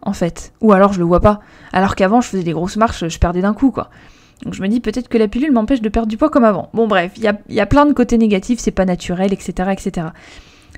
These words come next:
Toujours est-il que, bah, je dois la prendre. Voilà. Après, je vais l'arrêter. Mais c'est vrai que, et ça y est, je sais plus encore ce que je voulais dire. <laughs> C'est formidable. Et, euh, oui, bah, je sais plus. Mais c'est pas grave, c'est pas grave. Écoutez, c'est pas grave. Ah oui, ça y est, c'est bon.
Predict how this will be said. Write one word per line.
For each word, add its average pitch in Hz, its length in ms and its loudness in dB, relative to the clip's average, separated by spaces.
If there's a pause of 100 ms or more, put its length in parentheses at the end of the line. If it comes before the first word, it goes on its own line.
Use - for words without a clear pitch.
(240)
Toujours 277 300 4
est-il 247 300 -4
que, 262 240 -6 (340)
bah, 170 140 -6
je 185 80 -8
dois 196 100 2
la 190 120 2
prendre. 196 300 -2 (300)
Voilà. 151 200 -4 (340)
Après, 254 180 2
je 214 100 -6
vais 233 60 6
l'arrêter. 214 400 0 (1040)
Mais 226 220 6
c'est 247 160 2
vrai 240 240 4
que, 285 280 4 (520)
et 269 100 4
ça 196 160 4
y 190 80 2
est, 226 60 4
je 226 100 0
sais 208 140 -6
plus 226 140 -2
encore 226 200 2
ce - 60 -10
que 214 80 0
je 202 80 -4
voulais 190 180 2
dire. 240 160 6 (240)
<laughs> 294 220 2
C'est 233 140 -10
formidable. 190 840 4 (720)
Et, 214 260 6
euh, 180 240 2 (640)
oui, 311 120 8 (100)
bah, 254 100 8
je 240 80 2
sais 233 160 -2
plus. - 200 -16 (100)
Mais 277 60 2
c'est 285 100 -2
pas 311 120 4
grave, 185 300 -2
c'est - 160 -8
pas 247 80 2
grave. 180 220 -4
Écoutez, - 260 -4
c'est - 100 -2
pas 233 120 4
grave. - 180 -6 (220)
Ah 294 120 6
oui, 294 100 6
ça 277 120 6
y 240 60 8
est, - 20 4
c'est 240 120 2
bon. 180 140 -2